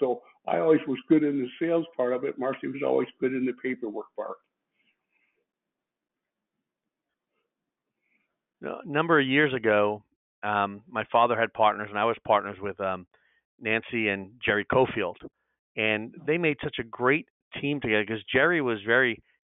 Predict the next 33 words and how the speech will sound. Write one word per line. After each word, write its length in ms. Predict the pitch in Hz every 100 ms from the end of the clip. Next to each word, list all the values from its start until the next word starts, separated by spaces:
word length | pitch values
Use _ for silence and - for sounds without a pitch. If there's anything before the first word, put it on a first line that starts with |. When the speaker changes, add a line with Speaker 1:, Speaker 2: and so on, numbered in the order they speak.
| -
Speaker 2:
charismatic. 600 | 127 120 104 104 98 - - - _ _ _ -
And 280 | 120 120
he 180 | 117 160
would, 360 | 156 131 120 131
I 100 | 120
mean, 240 | 127 117
he, 640 | 117 - 170 180 175 170 - _ _ _
you 120 | 139
talk 200 | 143 156
about 160 | 139 120
a 60 |
rainmaker, 760 | 110 120 143 143 147 143 147 135 _ _ _ -
that 220 | 135 151
man 560 | 135 131 131 131 135 - _ _ _ 117
had 200 | 120 110
a 60 |
gift 600 | 101 104 113 135 - - - _
that 240 | 117 113 127
was 180 | 110
unbelievable 760 | 120 127 127 127 123 110 104 104
to 100 | 104
be 140 | 107
able 180 | 110 110
to 240 | - 110 92 _ _ _ -
talk 280 | - 143 -
to 100 | 131
business 320 | 123 117 117 -
owners 380 | 101 101 95 95
and, 180 | 104 117
and, 240 | 110 107 - - _
and 160 | 113 120
get 200 | 131 147
them 140 | 139